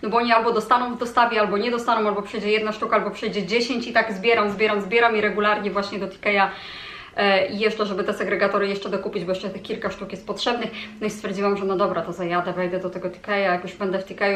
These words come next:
to wejdę do Ikea, bo potrzebowałam wieszaczków na drzwi, bo o, to tutaj chyba nawet trochę widać, bo tutaj jest trochę tego mało miejsca nam i można zawsze coś sobie jeszcze zawiesić na haczyku na drzwiach.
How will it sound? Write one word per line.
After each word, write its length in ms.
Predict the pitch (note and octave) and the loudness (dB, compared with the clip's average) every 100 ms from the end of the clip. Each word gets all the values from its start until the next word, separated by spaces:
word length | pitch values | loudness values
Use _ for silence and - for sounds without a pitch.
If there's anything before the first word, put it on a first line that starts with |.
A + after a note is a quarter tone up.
| F#3+ | 2
to 100 | F#3+ | 0
wejdę 280 | F#3 G#3 G#3 | 2 2 2
do 100 | G3+ | 0
Ikea, 480 | G3+ B3 A3+ G#3 | 0 4 6 6
bo 60 | F#3+ | 2
potrzebowałam 680 | G3+ G3+ - G3+ G#3 G3+ F3+ | -2 -4 -2 4 6 6 4
wieszaczków 640 | G#3+ - E3+ - G3+ F3+ | 2 6 4 4 -4 0
na 140 | F#3+ F3+ | 0 0
drzwi, 440 | E3+ F#3+ G3+ G#3 | -2 -4 -4 -4
bo 140 | F3+ | 2
o, 340 | F3+ F3+ F3 E3+ - | 4 4 2 -2 -4
to 80 | F#3 | -10
tutaj 240 | F#3 F3 | -6 -6
chyba 140 | F3 F#3 | -2 0
nawet 240 | F3 F3+ | 0 0
trochę 240 | - F#3 E3+ | -4 -2 -2
widać, 320 | F#3 F3 - - - - - | 0 -2 -2 -12 -18 -20 -16
bo 120 | - G3 | -8 -2
tutaj 240 | G#3 G3+ | 2 2
jest 140 | G3 | 0
trochę 200 | - G3+ | -2 -2
tego 180 | G3+ F#3 | -2 0
mało 260 | G3+ G3+ G3 | 0 2 0
miejsca 460 | G#3+ G#3+ - G#3 | 0 -2 0 0
nam 340 | G3 F#3+ F#3+ - | 4 4 2 -2
i 260 | G3 F#3+ F#3 F3+ F3+ | -4 -4 -6 -6 -8
można 340 | G#3 G3+ F#3+ F#3+ | -4 -2 -2 -2
zawsze 260 | G3 G#3+ | -2 -4
coś 120 | F#3+ G3 | -8 -8
sobie 220 | G#3 F#3+ | -4 -4
jeszcze 180 | F#3 F#3 | -4 -4
zawiesić 500 | G3+ G3 G3+ - - | -2 -2 -4 -6 -4
na 180 | G3+ - | -2 -2
haczyku 760 | - - - A3+ A3+ G3+ F#3+ G#3 G#3 | -4 -6 -2 -4 2 4 4 2 0
na 160 | G#3 | 0
drzwiach. 540 | G3+ G3+ G#3+ A3 - | 0 2 6 6 4